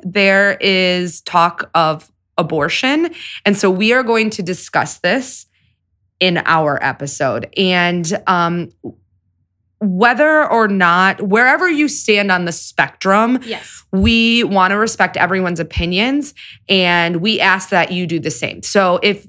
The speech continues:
Speaker 1: um, we would love for everyone to discuss this episode in the Facebook group, but we are just asking that if you have an opinion about this specific thing, to be really kind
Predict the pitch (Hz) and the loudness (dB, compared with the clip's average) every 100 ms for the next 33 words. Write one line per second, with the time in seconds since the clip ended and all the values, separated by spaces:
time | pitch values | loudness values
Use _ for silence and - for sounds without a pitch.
0 | _ 185 170 170 160 220 202 214 226 269 | _ 2 2 2 0 0 2 2 2 2
1 | 190 214 208 190 185 - - 180 170 165 | 2 2 0 0 -2 -4 -4 -2 0 0
2 | 165 - 165 _ _ 190 - - 170 208 | -2 -6 -16 _ _ -2 -2 -2 -2 -2
3 | - 240 240 175 170 - 165 165 - 190 | -2 -2 0 -2 -2 -4 -2 -2 0 2
4 | 214 214 214 190 180 170 - 254 302 339 | 2 0 0 -4 -2 -2 -2 0 0 0
5 | 339 - - - - 196 160 214 208 196 | -2 -14 -16 -8 2 2 2 2 2 2
6 | 202 - 165 185 - 202 190 165 156 - | -2 2 2 0 -2 -2 2 2 2 0
7 | 180 165 175 180 185 - 190 180 208 196 | -4 -4 -2 -2 -2 0 0 2 -2 2
8 | - 196 202 214 - 160 160 - 175 170 | 0 2 0 0 0 0 -2 -2 -6 -6
9 | - - - - - - 180 - 208 202 | -10 -16 -18 -10 -8 -2 -2 -2 -2 -2
10 | 202 - 180 180 226 220 - - - - | -4 -2 0 2 0 -2 -10 -12 -8 0
11 | 214 196 214 214 214 208 - - 202 175 | 0 2 2 2 2 0 -2 -6 -6 -2
12 | 208 233 240 240 233 - _ - 185 170 | 0 0 2 0 0 -4 _ -6 0 2
13 | 170 208 240 | 2 0 -2